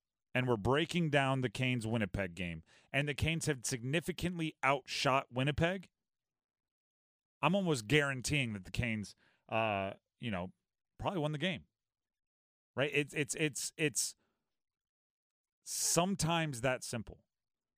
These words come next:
Right now, you have a lot of guys you can trust, a lot of guys on the ice that are, are good awareness guys, right? The, like, even your young guys, the Jarvises, the Jack Drurys of the world,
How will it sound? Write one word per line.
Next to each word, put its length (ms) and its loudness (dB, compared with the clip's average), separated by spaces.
Right 260 4
now, 200 2
you 160 0
have 180 2
a 60 2
lot 380 2
of 100 0
guys 320 4
you 80 -4
can 160 -2
trust, 420 0
a 80 2
lot 400 2
of 80 0
guys 360 4
on 260 4
the 180 2
ice 380 2
that 200 4
are, 380 2
are 240 2
good 140 2
awareness 540 2
guys, 400 -8
right? 180 -2
The, 120 -8
like, 280 0
even 280 0
your 140 2
young 300 2
guys, 280 4
the 120 0
Jarvises, 680 2
the 100 0
Jack 340 2
Drurys 520 2
of 80 0
the 60 -2
world, 360 0